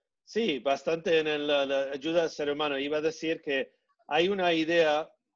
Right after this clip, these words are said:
eh, ideológica en la, en la agricultura, eh, muchas veces que podemos domar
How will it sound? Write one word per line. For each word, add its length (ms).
eh, 540
ideológica 1000
en 160
la, 340
en 220
la 200
agricultura, 1000
eh, 680
muchas 300
veces 340
que 340
podemos 640
domar 600